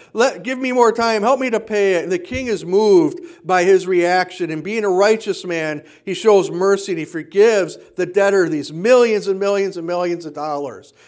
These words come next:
and tells him to go in peace and sends him on his way. Now, this man is full of joy. He's leaving the cha-,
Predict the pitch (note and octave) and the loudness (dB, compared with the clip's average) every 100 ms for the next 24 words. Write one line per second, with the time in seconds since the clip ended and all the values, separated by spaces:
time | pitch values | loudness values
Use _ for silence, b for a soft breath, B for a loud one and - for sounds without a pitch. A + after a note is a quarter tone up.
0 | b b E3+ E3 G3+ G3+ G3+ F#3+ E3 F#3 | b b -4 4 4 4 0 -4 -2 2
1 | F#3 E3+ C#3+ - D3 A2 - - - _ | 2 0 -4 -8 -8 -8 -16 -20 -20 _
2 | _ _ _ _ _ D#3 D3+ G3 F#3 F3 | _ _ _ _ _ -16 -4 -2 -2 -2
3 | E3+ D#3+ D3+ C3+ C#3 C3 A2 - _ _ | -2 -2 -2 -6 -8 -8 -10 -20 _ _
4 | _ _ _ _ _ b b b b F#3+ | _ _ _ _ _ b b b b 0
5 | G3+ B3+ A#3+ A#3+ A3+ G#3 - - A#3 B3 | 2 2 0 0 0 0 -4 -2 4 4
6 | A#3 F#3 - F3+ E3 D#3 C#3 G3+ C#4+ C4+ | 4 0 -2 0 0 0 -4 -2 -2 -2
7 | A#3 G3+ - G#3 | -2 -2 2 0